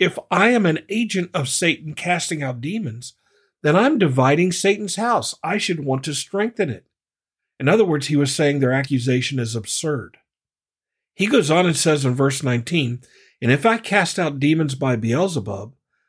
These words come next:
by whom do your sons cast them out? Therefore they will be your judges.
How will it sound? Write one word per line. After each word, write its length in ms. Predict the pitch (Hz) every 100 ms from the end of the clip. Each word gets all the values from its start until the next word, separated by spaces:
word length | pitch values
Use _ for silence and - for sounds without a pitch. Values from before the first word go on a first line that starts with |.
| _ 196
by 160 | 214
whom 320 | 170 247 240
do 60 | 208
your 260 | 190 196 185
sons 400 | - 117 117 -
cast 340 | 113 104 -
them 160 | 101 95
out? 240 | 85 - _ _ _ _ _ _
Therefore 400 | 120 127 131 135
they 160 | 120 113
will 160 | 117 117
be 160 | 113
your 140 | 104 104
judges. 640 | 117 120 104 85 -